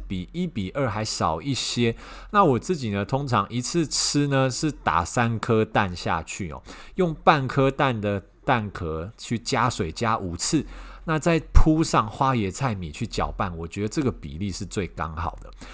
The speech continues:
蒸蛋的调味呢，我是自己是用鲜味炒手啦，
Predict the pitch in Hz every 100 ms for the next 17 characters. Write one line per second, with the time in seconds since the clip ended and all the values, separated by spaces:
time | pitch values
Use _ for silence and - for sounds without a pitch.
0 | - - - 208 220 220 190 135 - 113
1 | 117 147 131 113 107 110 104 95 92 -
2 | 127 127 127 - 135 98 82 - 117 113
3 | - 113 113 101 - 80 87 - 60 65